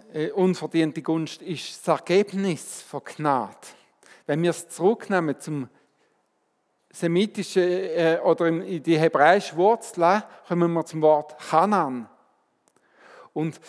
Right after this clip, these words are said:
das Wort Hanan beschreibt eigentlich das Verlangen von zwei Personen.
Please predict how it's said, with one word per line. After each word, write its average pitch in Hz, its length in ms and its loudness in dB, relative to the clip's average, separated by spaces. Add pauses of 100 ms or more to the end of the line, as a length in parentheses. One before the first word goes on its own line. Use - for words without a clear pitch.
(140)
das 170 240 -2
Wort 214 520 2
Hanan 190 560 2 (1400)
beschreibt 196 720 0 (140)
eigentlich 220 840 2 (1200)
das - 140 -14
Verlangen 175 560 4
von 185 160 -6
zwei 160 240 4
Personen. 170 720 0